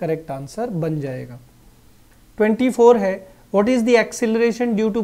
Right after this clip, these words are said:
gravity at the center of the earth? तो acceleration due to gravity का वैल्यू नाइन पॉइंट एट meter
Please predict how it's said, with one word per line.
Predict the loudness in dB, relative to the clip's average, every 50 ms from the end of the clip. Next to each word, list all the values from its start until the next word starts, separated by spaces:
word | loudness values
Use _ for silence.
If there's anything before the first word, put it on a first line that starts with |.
| 0
gravity | 0 0 0 0 0 -2 -2 -2 -4 -4 -6 -12 -20 -20 -20 -20 _ 0 2 2
at | 2 2
the | 0 -2 -2 0
center | -2 -2 0 -2 -2 -2 0 0
of | 0 0 -2
the | -2 -2 -2
earth? | -4 -6 -8 -12 -20 -20 -20 -20 -20 -12 -10
तो | -6 0 0 0
acceleration | 0 0 -4 -4 0 2 2 2 2 2 0 -2 0 0
due | 0 0 0 0
to | 0 0 2
gravity | 2 2 2 0 0 -2 -2 0
का | 0 0 0 2 0
वैल्यू | -2 0 0 0 0 0 -2 -4 -6 -12 -20 -20 -20 _ -10 -6 -2
नाइन | 0 0 0 0 -2 0
पॉइंट | 2 2 2 2 0 -2 -6 -4 -2
एट | 0 0 0 -2 -4 -10 -18 _ -12 -4 -2
meter | 0 0 0 0 2 2 2